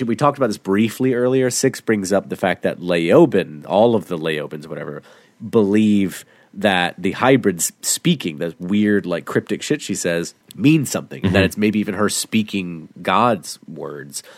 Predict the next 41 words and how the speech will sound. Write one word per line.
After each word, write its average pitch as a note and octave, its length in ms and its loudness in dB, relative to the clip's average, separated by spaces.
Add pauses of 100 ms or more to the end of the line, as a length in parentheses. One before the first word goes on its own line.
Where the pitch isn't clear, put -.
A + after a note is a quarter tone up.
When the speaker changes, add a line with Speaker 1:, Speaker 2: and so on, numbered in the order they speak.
(260)
Speaker 1:
But - 160 2
the, G2+ 100 2
a G2 360 0
lot G#2+ 240 4
of F#2+ 100 -2
the G2+ 60 -2
rest G#2+ 220 2
of F#2 60 -8
the F#2 40 -2
Cylons D#2 420 -4
are D#2 60 -16
just D#2 120 -12
like, E2+ 140 -6
"No, F#2 360 0
it's F2+ 120 -4
just - 280 -4 (260)
her G2 100 0
brain F#2+ 440 2
is, E2 120 -4
like, D#2+ 220 -4
half - 500 -4
fried," F2+ 580 0
and F2 120 -2
it, D#2 140 -8
it's E2+ 220 -8
kind F2+ 200 -6
of E2 120 -8
like, F2 280 -8
like, A#2 260 0 (200)
the D3+ 100 4
frontal F3 480 4
cortex D#3 460 4
part D3 300 4
of C3 80 2
her C3+ 60 2
brain C3 360 4
is G#2+ 180 0
not G2 200 2
making E2+ 280 -2
sense. - 300 -12
She's, E2 320 -8